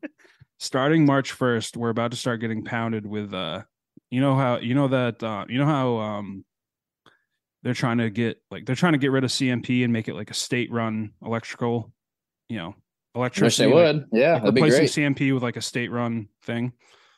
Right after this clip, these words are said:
Speaker 1: Yeah.
Speaker 2: Yeah.
Speaker 1: So that's, that's on
Speaker 2: Push
Speaker 1: the
Speaker 2: the
Speaker 1: ref-,
Speaker 2: crooks out.
Speaker 1: that's on the referendum this fall. So starting March first, we're about to start getting pounded with ads about that.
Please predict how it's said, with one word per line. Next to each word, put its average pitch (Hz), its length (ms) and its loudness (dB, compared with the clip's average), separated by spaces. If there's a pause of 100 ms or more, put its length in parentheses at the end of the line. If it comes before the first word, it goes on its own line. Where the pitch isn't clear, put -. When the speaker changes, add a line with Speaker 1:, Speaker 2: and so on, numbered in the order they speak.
(120)
Speaker 1:
Yeah. - 240 -14
Speaker 2:
Yeah. - 140 -2 (460)
Speaker 1:
So 101 400 -6
that's, 131 180 -2
that's 135 340 -2
on 185 80 6
Speaker 2:
Push 165 60 4
Speaker 1:
the 139 60 4
Speaker 2:
the 131 60 4
Speaker 1:
ref-, 139 80 4
Speaker 2:
crooks 127 260 2
out. 131 240 0 (260)
Speaker 1:
that's 139 200 -2
on 170 100 4
the 135 80 4
referendum 127 560 2
this 135 160 0
fall. 131 340 -2 (140)
So 107 280 -4
starting 131 360 0
March 120 220 -2
first, 110 300 -8
we're 113 80 -8
about 110 200 -8
to - 80 -16
start 104 160 -8
getting 104 180 -10
pounded 101 420 -8
with 95 160 -10
ads 85 260 -10
about 69 240 -14
that. 73 200 -12